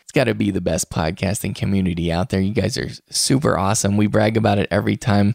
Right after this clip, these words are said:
and, um, you know, we don't even have to brag about it. Just go read the comments, and you'll see we have a tremendous community of friends who love the genre. So you can leave a comment in the show notes for episode twenty-two, or any of the episodes for that matter, or you can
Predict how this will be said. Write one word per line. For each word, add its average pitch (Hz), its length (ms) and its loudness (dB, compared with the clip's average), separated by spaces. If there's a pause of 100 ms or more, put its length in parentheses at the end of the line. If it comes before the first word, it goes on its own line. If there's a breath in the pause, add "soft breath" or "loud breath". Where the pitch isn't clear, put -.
(160)
and, 101 320 4
um, 92 400 0 (200)
you 120 80 2
know, 101 80 2
we 120 140 2
don't 131 140 2
even 117 160 0
have 107 160 0
to 85 80 -8
brag 73 280 0
about 67 240 -2
it. 67 100 -4
Just 127 200 -2
go 160 180 4
read 120 320 2
the 110 80 0
comments, 104 500 0
and 101 140 0
you'll 95 100 2
see 98 280 2
we 95 180 2
have 87 260 -2
a 71 80 -2
tremendous 101 960 2 (220)
community 98 580 2
of 82 100 2
friends 92 600 0 (160)
who 98 140 2
love 90 320 2
the 95 80 0
genre. 69 580 -2 (240)
So - 100 2
you 120 160 2
can 123 180 -2
leave 123 140 2
a 101 60 -2
comment 123 520 0
in 104 140 0
the 104 60 2
show 113 260 0
notes 110 280 2
for 95 160 -4
episode 101 420 0
twenty-two, 107 720 0
or 82 240 -2
any 147 280 2
of - 120 -2
the - 120 -4
episodes - 500 -4
for - 140 -8
that 82 240 0
matter, 92 480 2
or 107 140 0
you 117 160 2
can - 180 -4